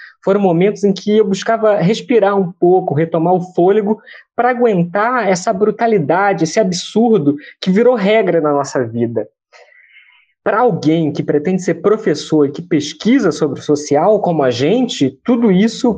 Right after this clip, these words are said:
pesa bastante. Eu tenho certeza que você, vocês sentem também esse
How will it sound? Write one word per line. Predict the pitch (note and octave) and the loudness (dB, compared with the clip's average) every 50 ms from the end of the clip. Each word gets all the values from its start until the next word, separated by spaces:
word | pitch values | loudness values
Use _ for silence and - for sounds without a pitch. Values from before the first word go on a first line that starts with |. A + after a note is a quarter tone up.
| - | -2
pesa | - G3 G3+ G3+ G3+ G#3 | 0 0 0 2 0 0
bastante. | F3 E3+ F#3+ F#3+ - - - - E3 E3 F3+ G#3 - E3 | 2 0 0 -2 -4 -8 -4 -2 0 0 0 0 0 -2
Eu | D3+ | -2
tenho | - E3+ F3 E3+ | 0 0 0 0
certeza | - F3 D#3+ - - - - E3+ F#3+ A3 A3 G3 | 0 -4 -4 -6 -8 -4 0 2 2 2 0 -2
que | - D#3+ | -2 -2
você, | D3 D3 C#3 - D#3+ D#3+ D#3 | -2 -2 0 0 -2 -2 -2
vocês | D#3+ C#3 C#3+ C#3+ C#3+ - E3 C#3+ D#3+ - | -2 -2 -2 -2 -2 -2 -4 -4 -4 -6
sentem | - F3 F#3 A3+ B3 A#3+ G3+ E3+ | -2 0 0 0 0 0 -2 -2
também | - D#3 C#3 C3 C#3+ D3 D3 | -2 -2 -2 0 0 0 0
esse | C#3+ - - | -2 -4 -10